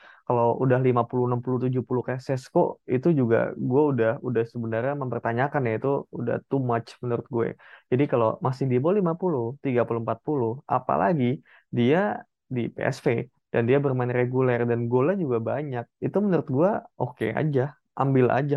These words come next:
menurut gue. Dan ditambah dia juga versatile kan. Dan, em, jadi dengan harga segitu, lebih murah dari Sesko, bisa bermain di dua posisi, bahkan tiga posisi. Menurut gua,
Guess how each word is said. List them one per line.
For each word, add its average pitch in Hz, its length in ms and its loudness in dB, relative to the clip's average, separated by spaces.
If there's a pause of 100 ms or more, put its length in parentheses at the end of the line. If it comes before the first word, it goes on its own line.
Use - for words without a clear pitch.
menurut 131 240 -4
gue. 123 240 2
Dan 117 160 0
ditambah 120 320 -2
dia 180 160 0
juga 120 160 0
versatile 131 640 -2
kan. - 180 -4 (300)
Dan, 110 640 4
em, 113 640 0
jadi 139 320 0 (300)
dengan 123 320 -2
harga 120 240 -2
segitu, 151 720 -2
lebih 113 160 -6
murah 113 160 -2
dari 113 160 0
Sesko, 170 720 0 (240)
bisa 123 240 -2
bermain 113 320 0
di 113 160 0
dua 113 160 0
posisi, 123 480 -2
bahkan 185 400 -4
tiga 143 240 -2
posisi. 139 560 -4
Menurut 123 320 -4
gua, 135 300 0